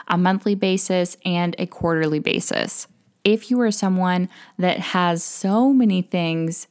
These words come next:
to lead generate, so, so, so many things that you can barely keep track of them,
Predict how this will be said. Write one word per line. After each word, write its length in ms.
to 140
lead 280
generate, 800
so, 380
so, 240
so 260
many 280
things 400
that 60
you 60
can 200
barely 300
keep 280
track 360
of 140
them, 320